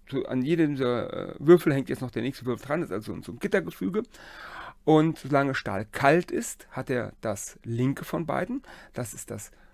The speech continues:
äh, kubisch raumzentrierte Gefüge. Also an allen Ecken des Kubus hängt ein Eisenatom und in der Mitte hängt zum Beispiel ein Kohlenstoffatom. Ähm, wenn es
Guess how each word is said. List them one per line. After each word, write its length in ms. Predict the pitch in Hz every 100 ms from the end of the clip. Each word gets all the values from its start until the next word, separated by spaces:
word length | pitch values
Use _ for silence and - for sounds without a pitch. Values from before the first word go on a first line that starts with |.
| _ _ -
äh, 260 | 110 90 - - _ _
kubisch 500 | - 165 143 131 - -
raumzentrierte 960 | 120 123 123 165 - 214 196 - 220 220
Gefüge. 460 | 208 - 247 349 381 -
Also 240 | - 113
an 180 | 110 -
allen 360 | - 139 151 143
Ecken 300 | - - 190
des 340 | 175 - - -
Kubus 440 | 175 151 160 -
hängt 280 | 139 123 -
ein 220 | 120 117 - - -
Eisenatom 720 | - 175 202 175 - 196 196 -
und 240 | - 139
in 100 | -
der 140 | 120 123
Mitte 260 | 135 127
hängt 240 | 110 104 -
zum 140 | -
Beispiel 200 | 107 -
ein 120 | -
Kohlenstoffatom. 760 | - 98 - - - - - - - - - - - - - - -
Ähm, 480 | 127 123 120 117 - - _ - - _ _ - _ _ - - - - - - _ -
wenn 320 | 147 151 -
es 320 | - -